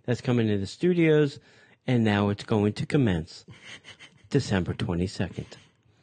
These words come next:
In the midst of the chaos, Christmas chaos, they're gonna start a new dance party in the middle of the park. All right, we'll see how it goes. <laughs>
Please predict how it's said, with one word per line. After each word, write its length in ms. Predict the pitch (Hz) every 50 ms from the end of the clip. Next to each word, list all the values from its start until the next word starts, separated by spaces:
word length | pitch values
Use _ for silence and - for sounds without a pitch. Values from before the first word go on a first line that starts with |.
| _ _ _ _ _ _
In 120 | 156 151 147
the 80 | 143
midst 460 | 143 143 165 175 175 - - - - -
of 120 | 151 123 120
the 60 | 131 -
chaos, 460 | - - 151 143 147 139 - - - -
Christmas 400 | - - 226 - - 208 180 -
chaos, 540 | - - 180 175 208 - 202 190 190 - - - - - - -
they're 100 | - 156
gonna 160 | 131 143 135 127
start 320 | 143 151 156 143 139 127
a 80 | 131 127
new 160 | 131 131 120
dance 320 | 110 - 120 117 117 113
party 320 | - - 110 107 101 98 95
in 100 | 95 101
the 60 | 101
middle 240 | 101 98 98 95 90
of 60 | 90
the 100 | 87 85
park. 420 | - - 104 98 98 - - - - _ _ - - - - - - - - - _ - - - - - - - - - - - _ _ _ -
All 100 | 202 240
right, 240 | 254 240 226 220 - -
we'll 160 | 123 143 156
see 160 | - - 190
how 120 | 185 175 165
it 60 | 156
goes. 300 | 135 123 117 113 - -
<laughs> 40 | -